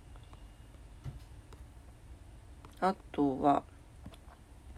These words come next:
うーん。あ、そうね。この元号に関してなんですけど、まあ、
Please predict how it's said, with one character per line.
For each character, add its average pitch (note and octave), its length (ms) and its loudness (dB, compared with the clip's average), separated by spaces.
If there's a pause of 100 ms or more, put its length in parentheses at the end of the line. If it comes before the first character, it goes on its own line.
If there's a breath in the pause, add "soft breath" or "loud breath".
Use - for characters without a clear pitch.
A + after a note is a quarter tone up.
(3000)
う D#3+ 40 2
ー - 20 2
ん。 D#3 880 2 (2000)
あ、 D#3 200 12 (580 loud breath)
そ F#3 260 4
う D3 60 10
ね。 D3+ 320 10
こ A3+ 160 8
の G#3+ 560 12 (540)
元 A#3+ 320 12
号 B3 180 12
に F#3 100 12
関 D#3+ 220 8
し - 100 -2
て D3 80 10
な C#3+ 80 12
ん C#3+ 80 8
で - 80 4
す - 100 -2
け - 140 -2
ど、 E3+ 340 12 (2750 soft breath)
ま G3 180 12
あ、 - 100 12